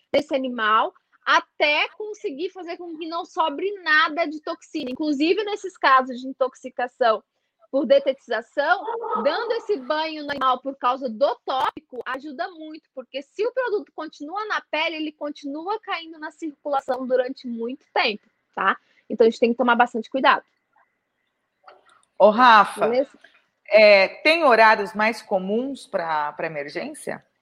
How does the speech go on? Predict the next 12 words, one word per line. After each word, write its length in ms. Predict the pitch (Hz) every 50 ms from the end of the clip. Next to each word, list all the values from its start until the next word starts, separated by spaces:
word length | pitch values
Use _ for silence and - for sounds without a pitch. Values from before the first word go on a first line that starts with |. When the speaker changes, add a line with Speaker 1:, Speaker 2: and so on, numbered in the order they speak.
| _ _ _ _ _ _ _ _ _ _ _ _ _ _ -
Speaker 1:
<laughs> 1120 | 247 208 - - 392 349 - 403 392 359 339 320 320 311 311 277 - - 466 - - -
Emergência 600 | 311 339 320 311 359 302 339 311 370 359 403 392
é 40 | -
sempre 280 | - 381 381 349 370
de 120 | 339 359 415
noite. 640 | 403 381 320 302 285 349 294 - - - 381 - _ -
<laughs> 2750 | 539 - - 605 - - _ _ _ _ _ _ _ _ _ _ _ _ _ _ _ _ _ _ _ - _ _ _ _ _ _ _ _ - 466 466 453 480 480 466 - - - - 453 440 - - - - - - - - -
Speaker 2:
Eles 240 | - 175 190 190 -
são 140 | - 214 190 170
Speaker 1:
Mas, 60 | 170
assim, 200 | 170 175 - -
Speaker 2:
ótimos. 460 | 403 370 349 330 - - 165 _ _